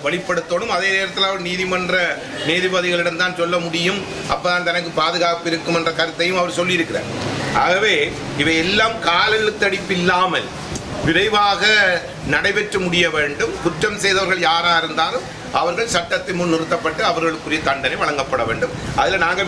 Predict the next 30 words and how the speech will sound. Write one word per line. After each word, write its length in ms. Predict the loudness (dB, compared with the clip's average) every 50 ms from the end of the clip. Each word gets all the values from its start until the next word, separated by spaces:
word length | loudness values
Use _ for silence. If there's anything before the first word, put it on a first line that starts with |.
| 2
மிகவும் 320 | 2 4 4 2 2 0 0
உறுதியாக 380 | -2 0 2 2 4 4 4 2 0 -2
இருக்கின்றோம். 360 | -2 -2 -4 -2 0 2 2
உங்களுக்கு 260 | 4 2 2 2 0
தெரியும், 240 | 0 0 0 0 2
இன்றைக்கு 260 | 2 2 2 2 0 0 -2 -4 -8 -6 -2 0 0 0
ஏப்ரல் 340 | 0 0 -2 -2 -2 -2 -2 -2
பதினாறு, 520 | -2 -2 0 0 0 2 2 2 0 -2 -4 -8 -8 -8 -10 -10 -12 -12 -12 -10 -10 -8 -8 -8 -6 -4 -2
அஹ், 240 | -2 0 0 0 0 0
பதினாறாம் 540 | 0 0 0 2 2 2 2 2 0 0 0 0
தேதி, 240 | 0 2 2 2 0 0
இன்னும் 240 | 0 0 -2 -2 -4 -6 -8 -8 -8 -10 -8 -4 0 0
நாலு 220 | 2 2 2 0 0 0
இருபது, 240 | 2 2 2 2 2 0
அஞ்சு 200 | 0 -2 0 0 0
நாட்கள்ல, 460 | 0 0 0 -2 -2 -2 0 0 0 0 0 0 -2 -4 -8 -10 -10 -10 -8 -4 -2 0 0
அஹ், 460 | 2 2 2 2 2 2 2 2 0 2 0 0
நாங்கள் 340 | 0 0 0 0 0 0 0 0 -2 -2 -4 -8 -10 -12 -12 -8 -4 -2 -2
அந்த 160 | 0 0 0 0 2
நினைவு 220 | 2 2 2 0 0 0
தினத்தை 260 | 0 0 2 0 0 0
கொண்டாட 300 | 0 0 0 2 2 2 0
இருக்கின்றோம். 340 | -2 -4 -6 -8 -6 -4 -2
அப்ப 140 | 0 0 0
இவ்வாறான 440 | 2 2 2 4 2 2 2 0 -2 -2 -2
சூழல்ல 460 | -2 0 0 0 0 -2 -2 -4 -4 -4 -6 -8 -10 -10 -10 -12 -12 -8 -4 -2
இந்த 140 | 0 2 4 4 4 4 2 2 2 0 0
மக்களுக்கு 400 | -2 0 0 0 0 0 0 0
நீதி 220 | 2 2 4 4 4
கிடைக்க 240 | 4 2 2 0 0